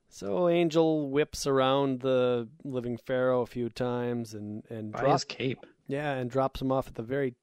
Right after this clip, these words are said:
Speaker 1: tippy top of a pyramid, which had to have hurt.
Speaker 2: Yes, <laughs> one would think. And then,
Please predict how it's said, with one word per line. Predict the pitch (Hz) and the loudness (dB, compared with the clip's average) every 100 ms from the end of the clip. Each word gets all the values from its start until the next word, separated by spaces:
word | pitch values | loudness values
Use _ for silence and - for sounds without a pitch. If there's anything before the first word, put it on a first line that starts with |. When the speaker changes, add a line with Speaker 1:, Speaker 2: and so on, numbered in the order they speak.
| - | -8
Speaker 1:
tippy | 214 226 | -6 -6
top | - 180 165 - | 0 2 2 2
of | 139 | -6
a | 127 | -6
pyramid, | - 120 104 101 - _ _ _ | -6 -6 -6 -10 -14 _ _ _
which | 139 - | -8 -6
had | 214 311 | -6 -2
to | 131 | -2
have | 104 | -2
hurt. | 117 180 - - _ _ _ _ _ _ _ _ _ | -4 -4 -6 -18 _ _ _ _ _ _ _ _ _
Speaker 2:
Yes, | 240 117 - - - - - 214 | -8 -8 -8 -14 -18 -20 -8 -6
<laughs> | - - - | -6 -10 -6
one | - 135 | 0 0
would | 127 120 | 0 -2
think. | - - - - - - - _ _ _ _ _ - - _ _ _ _ _ _ _ _ _ | -8 -10 -12 -20 -20 -20 -20 _ _ _ _ _ -14 -14 _ _ _ _ _ _ _ _ _
And | 139 123 | 2 4
then, | 123 127 123 123 160 120 - | 6 6 6 4 -2 -10 -10